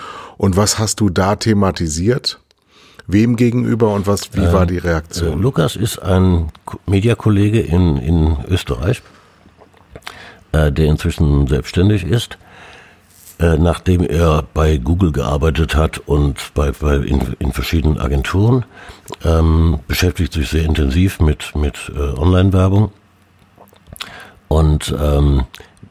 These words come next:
Speaker 2: ich, ich kenn, ich kenn viele Kollegen, äh, auch außerhalb von Deutschland. Und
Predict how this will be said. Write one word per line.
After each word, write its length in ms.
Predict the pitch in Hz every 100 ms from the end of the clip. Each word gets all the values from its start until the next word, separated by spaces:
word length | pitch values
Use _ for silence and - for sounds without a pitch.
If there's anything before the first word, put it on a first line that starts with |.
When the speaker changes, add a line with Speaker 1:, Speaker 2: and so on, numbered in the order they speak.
| _ -
Speaker 2:
ich, 300 | 78 85 -
ich 140 | -
kenn, 280 | - 87 87
ich 120 | - -
kenn 180 | 76
viele 280 | 69 80 78
Kollegen, 520 | - 67 64 65 69
äh, 300 | 64 69 62 -
auch 180 | 64 -
außerhalb 480 | 69 69 67 69 -
von 160 | 62
Deutschland. 480 | 64 - - 90 95
Und 280 | - 85